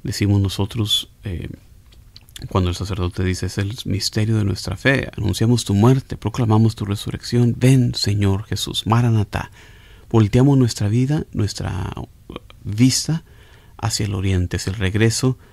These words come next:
del Señor, eh, escatológico en esa segunda venida. Y bien, eh, no queda más que hacer un breve resumen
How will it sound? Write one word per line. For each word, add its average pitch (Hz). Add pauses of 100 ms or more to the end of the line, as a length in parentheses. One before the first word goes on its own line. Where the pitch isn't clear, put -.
(280)
del 107
Señor, 95
eh, 85
escatológico -
en 92
esa -
segunda 90
venida. 87 (920)
Y 123
bien, 240 (160)
eh, 107
no 123
queda 143
más 139 (120)
que 98
hacer 117
un 123
breve 123
resumen 117